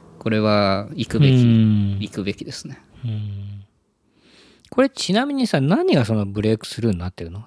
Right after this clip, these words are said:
Speaker 2: ディスプレイ技術？シ-、シーピーユー？
Speaker 1: えっと、いくつもあって、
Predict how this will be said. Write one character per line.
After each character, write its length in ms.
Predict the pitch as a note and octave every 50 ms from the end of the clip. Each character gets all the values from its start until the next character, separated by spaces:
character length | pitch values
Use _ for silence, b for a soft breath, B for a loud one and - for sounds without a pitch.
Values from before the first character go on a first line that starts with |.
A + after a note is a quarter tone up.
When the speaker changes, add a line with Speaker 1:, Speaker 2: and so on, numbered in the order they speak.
| _
Speaker 2:
デ 100 | - A2
ィ 20 | G#2
ス 120 | - -
プ 120 | - - E3
レ 120 | F3+ F3+
イ 40 | E3+
技 80 | E3+
術？ 300 | D#3 G#2+ F#2+ - A2 A2+ -
シ-、 300 | - - - A2+ C3 - - _ -
シ 140 | - - -
ー 240 | - - - E3+ E3 -
ピ 100 | - D3+
ー 60 | C3
ユ 80 | G2 F2
ー？ 120 | F#2+ B2 - _ _ -
Speaker 1:
え 140 | D3+ D3
っ 40 | D3
と、 600 | - - C#3+ C#3+ C#3+ C#3+ C#3+ C#3 C#3 C#3 C3+ - -
い 120 | - F3 G3+
く 120 | - -
つ 200 | - - - D#3+
も 240 | C#3+ C3+ B2+ B2 B2
あ 40 | B2+
っ 60 | B2+
て、 460 | _ _ _ - C3 C3+ C#3 C3 -